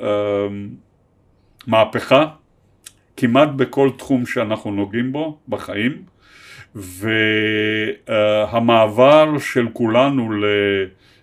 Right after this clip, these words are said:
למסחר אלקטרוני, לרפואה מרחוק, להוראה מרחוק, להזמנת מצרכים הביתה ומה לא, היום זה כבר עובדה,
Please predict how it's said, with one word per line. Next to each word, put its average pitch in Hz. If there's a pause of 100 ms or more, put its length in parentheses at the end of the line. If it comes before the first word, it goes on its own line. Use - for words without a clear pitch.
(100)
למסחר 131
אלקטרוני, 117
לרפואה 104
מרחוק, 110
להוראה 107
מרחוק, 107 (360)
להזמנת 113
מצרכים 120
הביתה 123
ומה 117
לא, 151 (1400)
היום 135
זה 151
כבר 151
עובדה, 127